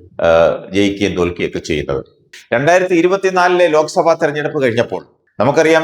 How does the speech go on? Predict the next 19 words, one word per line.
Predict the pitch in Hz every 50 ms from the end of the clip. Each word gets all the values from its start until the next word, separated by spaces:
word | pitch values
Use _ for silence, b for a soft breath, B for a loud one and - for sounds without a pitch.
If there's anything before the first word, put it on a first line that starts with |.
| 151 135
യു | 143 156
ഡി | 160 160
എഫ് | 165 151 165 156
നൂറ്റിപ്പത്ത് | 139 147 151 147 - 151 170 165 170 - 147 147 143 - - - - 175 156 151
നിയമസഭാ | 151 151 156 156 160 170 151 156 143
മണ്ഡലങ്ങളിലും | 139 143 139 139 139 135 139 135 135 135 131 131 120
ബി | 127 143 147
ജെ | 156 147
പി | 147 147 151 143 - 135
പന്ത്രണ്ട് | 127 143 156 160 180 175 151 139
ഇടങ്ങളിലും | 117 113 107 101 90 82 80 - - _ _ _ _ _ _ _ _ _ _
ഒന്നാം | 85 101 117 131 139 143 -
സ്ഥാനത്തെത്തിയപ്പോൾ | - 143 135 135 131 - 120 110 - 123 113 - 110 107 104 - - - _ _ _ _ _ _ -
ഇടതുമുന്നണി | 90 110 113 131 123 123 123 120 120 120
കേവലം | 110 120 117 110 110 110 110 110 110 110 - -
പതിനെട്ട് | 110 110 107 113 127 131 120 - - - 127 104 110
നിയമസഭാ | 110 113 113 107 120 113 104 104
സീറ്റുകളിൽ | 101 - 104 98 98 107 104 101 101 95
മാത്രമാണ് | 92 90 92 90 - 101 98 95 92 87 90 87 85 87